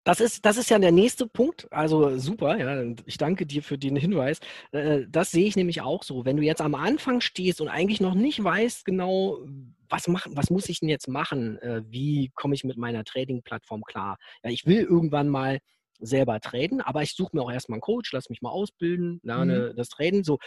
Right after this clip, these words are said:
Speaker 1: solange liegt dein Kapital ja irgendwie brach.
Speaker 2: Genau,
Speaker 1: Wenn du es
Speaker 2: korrekt.
Speaker 1: jetzt nicht
Speaker 2: Mhm.
Speaker 1: irgendwie ganz clever anstellst.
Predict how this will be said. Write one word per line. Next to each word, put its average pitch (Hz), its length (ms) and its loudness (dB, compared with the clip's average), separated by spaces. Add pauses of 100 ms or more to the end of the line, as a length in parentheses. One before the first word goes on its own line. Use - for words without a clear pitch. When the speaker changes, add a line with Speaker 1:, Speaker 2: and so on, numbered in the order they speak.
Speaker 1:
solange 160 340 4
liegt 220 240 2
dein 131 140 0
Kapital 143 580 -4
ja 180 140 0
irgendwie 170 420 0
brach. - 380 -4 (420)
Speaker 2:
Genau, 226 300 4 (120)
Speaker 1:
Wenn 170 120 10
du 170 80 10
es 147 140 6
Speaker 2:
korrekt. - 20 4
Speaker 1:
jetzt 147 180 2
nicht 156 220 4
Speaker 2:
Mhm. 190 80 2
Speaker 1:
irgendwie 170 680 4 (960)
ganz 170 240 2
clever 123 300 6
anstellst. 110 440 -8